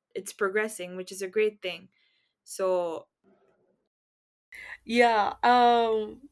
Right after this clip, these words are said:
Speaker 2: I don't know if it's okay or not, but can, if I'd kinda like to go back to the importance of having a queer community on campus.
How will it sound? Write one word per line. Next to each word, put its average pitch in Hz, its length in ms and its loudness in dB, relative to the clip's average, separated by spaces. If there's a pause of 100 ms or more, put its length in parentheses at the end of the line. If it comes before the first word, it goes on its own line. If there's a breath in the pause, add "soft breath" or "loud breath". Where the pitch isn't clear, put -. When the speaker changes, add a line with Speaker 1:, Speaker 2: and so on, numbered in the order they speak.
(140)
Speaker 2:
I 233 200 4
don't 262 180 2
know 285 100 4
if 254 140 2
it's 220 200 -2
okay 202 200 -4
or 214 120 2
not, 202 220 0
but 190 200 -2
can, 202 260 -2
if - 400 -6 (100)
I'd 208 220 2 (100)
kinda 247 400 2
like 196 280 2
to 202 60 -6
go 180 200 -2
back 165 280 -4
to 165 320 -4 (440 loud breath)
the 165 460 -4
importance 190 760 -2
of 202 160 -4
having 185 320 -4
a 185 80 -12
queer 196 280 -6
community 190 640 -6
on 220 180 -4
campus. 226 800 -4